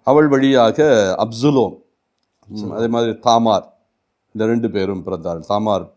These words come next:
Speaker 1: பெண் சகோதரி அப்சுலோமுக்கு. இந்த அப்சலோமுடைய சகோதரி தாமாரை வந்து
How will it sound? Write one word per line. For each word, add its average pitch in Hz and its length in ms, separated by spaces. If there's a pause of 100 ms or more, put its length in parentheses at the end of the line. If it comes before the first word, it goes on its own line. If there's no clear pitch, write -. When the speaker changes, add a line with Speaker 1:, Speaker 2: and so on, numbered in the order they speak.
(140)
Speaker 1:
பெண் 117 340 (460)
சகோதரி 104 520
அப்சுலோமுக்கு. 101 720 (760)
இந்த 120 220 (1200)
அப்சலோமுடைய 156 1000
சகோதரி 131 460
தாமாரை 131 600
வந்து 117 540